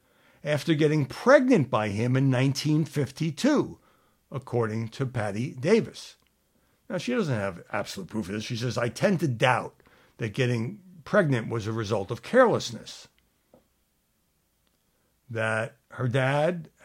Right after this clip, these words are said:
having been married to his first wife and gotten divorced, was happy playing the field and not exactly anxious to get married again.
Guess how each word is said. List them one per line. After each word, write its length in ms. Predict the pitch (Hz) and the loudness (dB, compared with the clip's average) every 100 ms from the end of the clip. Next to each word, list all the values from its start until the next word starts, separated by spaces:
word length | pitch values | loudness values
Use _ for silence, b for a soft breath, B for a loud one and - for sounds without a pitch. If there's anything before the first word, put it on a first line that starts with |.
| - | -20
having 440 | - 127 120 120 110 | -10 -6 -4 -4 -4
been 500 | 113 120 117 127 - _ _ _ _ _ _ _ _ _ _ _ _ _ _ _ | -2 -2 -2 -6 -10 _ _ _ _ _ _ _ _ _ _ _ _ _ _ _
married 340 | 131 120 117 110 | -4 -2 -2 -2
to 120 | 117 | -4
his 100 | 107 | -4
first 300 | - 147 147 | 0 0 0
wife 280 | 117 107 117 | -2 -2 -2
and 140 | 120 | -4
gotten 220 | 107 123 | -4 -6
divorced, 540 | 120 110 95 90 107 - b b b b b | -6 -4 -6 -6 -12 -14 b b b b b
was 160 | 139 | -4
happy 300 | 131 170 214 | 4 4 4
playing 340 | 196 160 160 170 | 0 2 2 2
the 80 | 180 | 0
field 360 | 240 277 170 | 6 6 6
and 100 | 107 | 2
not 180 | 110 127 | 0 2
exactly 540 | 180 127 135 127 151 | 2 2 0 0 -2
anxious 340 | 117 117 - 131 | -2 -4 -4 -6
to 100 | 143 | -4
get 200 | 160 190 | -4 -2
married 380 | 190 269 285 156 | 0 0 0 -2
again. 260 | 92 85 | -6 -10